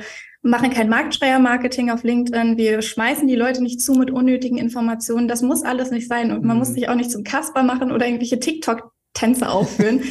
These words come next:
Speaker 2: <laughs>
Speaker 1: All das ist eben LinkedIn nicht. Und genau das ist eben das Schöne,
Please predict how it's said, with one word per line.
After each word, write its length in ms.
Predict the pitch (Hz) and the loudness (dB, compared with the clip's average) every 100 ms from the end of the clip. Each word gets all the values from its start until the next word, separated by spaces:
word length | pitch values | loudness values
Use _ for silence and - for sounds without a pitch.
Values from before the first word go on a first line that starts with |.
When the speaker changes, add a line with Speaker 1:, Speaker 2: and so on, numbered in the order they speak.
| 190 | -4
Speaker 2:
<laughs> 180 | - 233 | -2 0
Speaker 1:
All 200 | 247 294 | 2 4
das 220 | 247 - | 2 0
ist 220 | 254 - | -2 0
eben 180 | 233 262 | 4 6
LinkedIn 400 | 262 277 269 220 | 8 6 6 6
nicht. 240 | 247 320 - | 6 6 4
Und 120 | 233 | 2
genau 280 | 226 233 269 | 4 4 4
das 160 | 269 | 2
ist 160 | 262 - | 0 0
eben 200 | 247 240 | 2 2
das 160 | 233 | 2
Schöne, 540 | - - 277 247 208 | 0 0 2 4 2